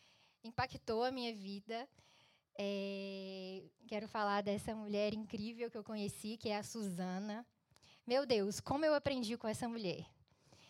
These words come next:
É, eu fico até sem palavras, fico emocionada, porque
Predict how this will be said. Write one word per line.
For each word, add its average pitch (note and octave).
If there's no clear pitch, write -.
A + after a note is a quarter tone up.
É, F#3+
eu G3
fico A#3
até A#3
sem B3+
palavras, A3
fico A#3
emocionada, G#3
porque G#3